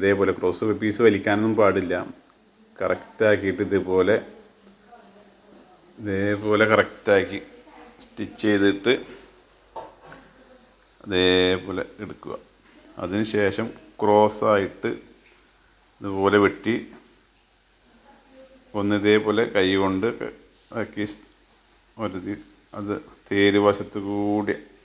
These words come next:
ഇതേപോലെ സ്റ്റിച്ച് ചെയ്തിട്ട് ഇതേപോലെ കറക്റ്റാക്കി,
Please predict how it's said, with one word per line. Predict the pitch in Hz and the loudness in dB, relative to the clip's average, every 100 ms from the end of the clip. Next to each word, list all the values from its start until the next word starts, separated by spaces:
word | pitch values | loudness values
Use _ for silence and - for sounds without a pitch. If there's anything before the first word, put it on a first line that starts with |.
| _ 107 | _ -8
ഇതേപോലെ | 101 104 104 90 92 - - - - - - - - _ _ _ - | 0 0 0 -2 0 -2 -6 -20 -20 -20 -20 -20 -20 _ _ _ -18
സ്റ്റിച്ച് | - 110 107 - | -8 -8 -4 0
ചെയ്തിട്ട് | 104 95 85 85 85 - | 2 0 -4 -6 -6 -10
ഇതേപോലെ | 85 98 101 98 98 | -4 0 0 -2 -4
കറക്റ്റാക്കി, | 101 92 - - 82 - | -2 -4 -6 -6 -4 -6